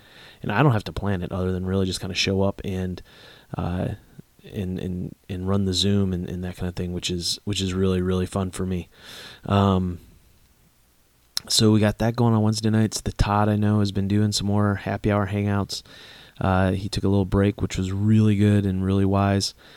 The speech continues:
And, uh, and, uh, he's been, been doing some again this week, which is fun. Um, uh,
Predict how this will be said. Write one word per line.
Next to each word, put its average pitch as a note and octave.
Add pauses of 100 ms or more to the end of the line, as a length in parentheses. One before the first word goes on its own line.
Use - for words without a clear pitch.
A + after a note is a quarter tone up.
(320)
And, F#2
uh, F2+ (380)
and, F#2
uh, G2
he's G2
been, F#2+
been G#2
doing G#2
some G#2
again G#2
this G#2
week, -
which -
is A2+
fun. G3 (580)
Um, G#2+ (880)
uh, F#2+